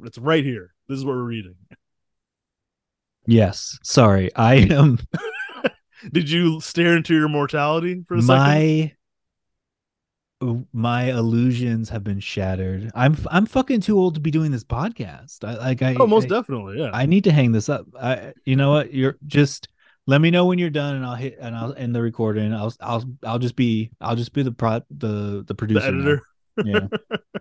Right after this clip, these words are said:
Speaker 2: Um, no, I, I, I'm with you. I, I am so, it makes me even more excited for this series, knowing that it's self-contained,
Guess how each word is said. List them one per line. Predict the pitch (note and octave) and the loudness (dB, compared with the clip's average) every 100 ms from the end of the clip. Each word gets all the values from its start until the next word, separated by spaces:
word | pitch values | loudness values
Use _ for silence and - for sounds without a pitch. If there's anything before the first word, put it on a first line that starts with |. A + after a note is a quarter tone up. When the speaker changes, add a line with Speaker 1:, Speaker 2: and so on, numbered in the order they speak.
| - - _ _ - | -12 -14 _ _ -6
Speaker 2:
Um, | C#3+ D3+ D3 | -2 0 0
no, | E3 E3+ A#2 | 2 2 2
I, | A#2 C#3+ | 0 0
I, | D3 C#3+ C#3+ C#3 | -2 -6 -6 -6
I'm | D3 | -4
with | C#3 G#2 | -2 -4
you. | G#2 | -6
I, | F#2+ B2 C3+ - | -6 -6 -6 -8
I | B2 C#3 | -4 0
am | D3 D3 | 0 0
so, | C#3 - C3 C3 C3+ C#3 - _ - | -4 -4 -2 0 0 -4 -10 _ -8
it | C3 | -6
makes | B2 C#3+ E3 - | -2 0 -2 -2
me | F#3+ F#3+ | -2 -2
even | - D#3+ D3 | -2 0 0
more | C3 C3 C3+ | 0 0 0
excited | B2+ - B2+ A#2+ A#2 G#2+ | -4 -8 -6 -4 -6 -6
for | A2 | -6
this | G#2 G2 | -6 -6
series, | - G#2+ G#2 F#2+ F#2+ - - _ _ _ | -4 -2 -2 -6 -12 -16 -20 _ _ _
knowing | A#2 A2+ C3 C3 C3 B2 | -2 2 4 4 2 0
that | A2+ A2 G#2+ - _ _ _ _ _ _ A#2 G#2+ C#3 _ - | -2 -4 -6 -10 _ _ _ _ _ _ -14 -12 -14 _ -6
it's | C#3 B2 - | -4 -4 -8
self-contained, | - - C3+ C3 - C3+ B2+ C3+ A#2+ C#3+ F#3+ | -8 0 2 0 0 -2 0 -2 0 0 -2